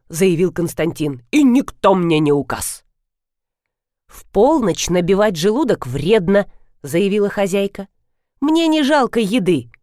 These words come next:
Я беспокоюсь о здоровье членов семьи».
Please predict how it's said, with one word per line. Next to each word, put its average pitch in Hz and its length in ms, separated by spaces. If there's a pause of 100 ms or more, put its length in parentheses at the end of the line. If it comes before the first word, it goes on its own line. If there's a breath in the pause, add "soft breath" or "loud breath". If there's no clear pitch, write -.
(400)
Я 175 240
беспокоюсь 185 760
о 160 80
здоровье 160 580
членов 160 420
семьи». 139 440